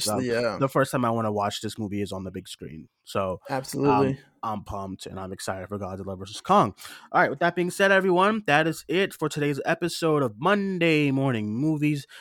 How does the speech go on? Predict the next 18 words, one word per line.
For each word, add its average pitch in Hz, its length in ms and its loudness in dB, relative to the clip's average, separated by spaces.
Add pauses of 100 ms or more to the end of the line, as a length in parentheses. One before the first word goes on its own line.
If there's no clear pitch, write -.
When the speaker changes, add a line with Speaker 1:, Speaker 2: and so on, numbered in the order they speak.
(140)
Speaker 1:
Thank 135 120 -2
you 131 40 -10
guys 120 220 0
all 110 100 0
for 98 140 -6
listening. 139 420 -2
As 110 220 0
always, 143 520 4
Brett, 123 240 -2
thank 117 180 -6
you 107 100 0
as 98 80 -2
always 104 280 -2
for - 140 -14
joining 117 440 -4
me 117 160 -2
here 113 160 -4
today. 107 580 -4